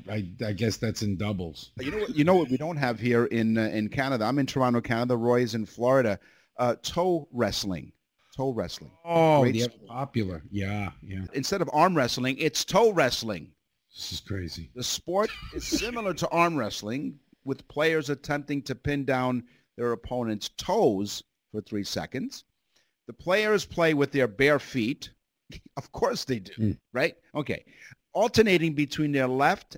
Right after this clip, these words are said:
Speaker 2: and their right feet to play the best of three rounds. You just can't have one round. You need the best of three. Right.
Speaker 1: Not with, you have, you have a lot of toes.
Speaker 2: Right. There are separate divisions for men and women.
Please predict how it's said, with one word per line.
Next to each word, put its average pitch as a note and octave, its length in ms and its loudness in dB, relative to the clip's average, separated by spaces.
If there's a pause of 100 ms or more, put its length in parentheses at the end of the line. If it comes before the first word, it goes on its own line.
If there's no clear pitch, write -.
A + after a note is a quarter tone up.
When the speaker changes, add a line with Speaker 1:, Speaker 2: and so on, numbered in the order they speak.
Speaker 2:
and C3+ 240 -2
their B2+ 160 2
right D3+ 360 -2
feet A2+ 380 -6 (560)
to B2+ 100 -10
play C#3+ 640 -2 (340)
the A#2 60 -20
best C#3 360 -4
of C3 100 -8
three A2 280 -6
rounds. F#2 560 -8 (100)
You C3+ 140 -10
just G#3+ 180 -10
can't D3 200 -2
have A#2+ 160 0
one B2 260 2
round. G2 300 -4
You B2+ 40 -2
need D3 140 -4
the C3 80 -8
best A#2 260 -6
of G2 100 -18
three. - 340 -10 (800)
Right. G#2 200 -18
Speaker 1:
Not G2+ 140 -6
with, F#2+ 180 -6
you A2 140 0
have, F#2+ 160 -4 (160)
you C3 120 -2
have F#2+ 100 -6
a - 20 -6
lot G2 200 -4
of G#2+ 60 -4
toes. - 360 -8
Speaker 2:
Right. A2+ 200 -6 (540)
There D3+ 140 2
are - 20 0
separate - 500 0
divisions F3 520 2
for D#3+ 160 0
men D3+ 240 4
and B2+ 200 2
women. C#3+ 420 2